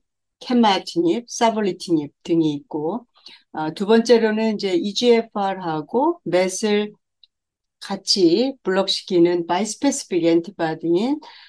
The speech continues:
아미반타맵이 있을 수 있습니다. 네, 세 번째로는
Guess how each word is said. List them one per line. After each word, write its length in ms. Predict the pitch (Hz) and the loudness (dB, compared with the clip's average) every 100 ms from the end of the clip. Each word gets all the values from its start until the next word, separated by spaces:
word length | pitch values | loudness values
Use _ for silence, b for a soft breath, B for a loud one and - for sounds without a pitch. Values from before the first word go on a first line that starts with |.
| B | B
아미반타맵이 1300 | - 190 220 202 170 170 175 156 156 156 170 160 170 | 0 2 4 4 2 2 -2 -2 -2 0 0 0 -4
있을 220 | 175 - | -8 -10
수 160 | 165 - | -10 -10
있습니다. 420 | 151 175 165 160 165 - _ _ | -10 -8 -10 -10 -18 -20 _ _
네, 80 | 170 | -2
세 180 | 226 | 0
번째로는 800 | 214 233 226 208 190 190 226 320 | 4 4 4 0 0 -2 2 2